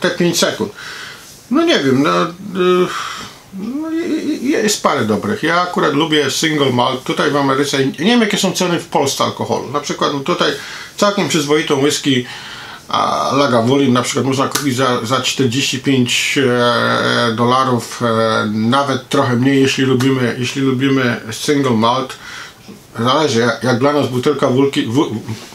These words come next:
butelka whisky to jest na jedno, na jedno wypicie, to jest kupa szmalu. No, ja piję taką butelkę tydzień. No to, e, siedem dolarów na dzień. Można, można przepękać. Jak koledzy nie przyjdą.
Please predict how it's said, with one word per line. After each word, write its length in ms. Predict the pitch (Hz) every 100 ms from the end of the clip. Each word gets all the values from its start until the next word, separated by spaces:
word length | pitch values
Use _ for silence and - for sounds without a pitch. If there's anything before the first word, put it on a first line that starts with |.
| - 101 104 - - -
butelka 440 | 110 123 160 147
whisky 340 | 139 151 - 135
to 120 | 143
jest 140 | 135
na 100 | 143
jedno, 440 | 147 147 143 135 117
na 160 | 139
jedno 240 | 147 143 139
wypicie, 400 | 135 147 143 160
to 120 | 147
jest 220 | 147 -
kupa 220 | 170 170
szmalu. 420 | - 226 190 85 - - - - - - - 123
No, 220 | 127 135
ja 180 | 143 151
piję 280 | - 151 151
taką 320 | 147 151 143
butelkę 640 | 139 151 147 151 147 143 139
tydzień. 320 | 170 117 92 - -
No 100 | 254 -
to, 160 | 226 302
e, 40 | - - 98 110 147
siedem 400 | - 170 160 143
dolarów 420 | 135 139 139 104
na 140 | 117
dzień. 220 | 110 120 - - -
Można, 280 | 135 135 123 -
można 320 | 165 143 120
przepękać. 600 | 120 113 98 - - - - - - - - - - - 127
Jak 180 | 135 -
koledzy 400 | 170 156 110 101
nie 100 | 101
przyjdą. 280 | - -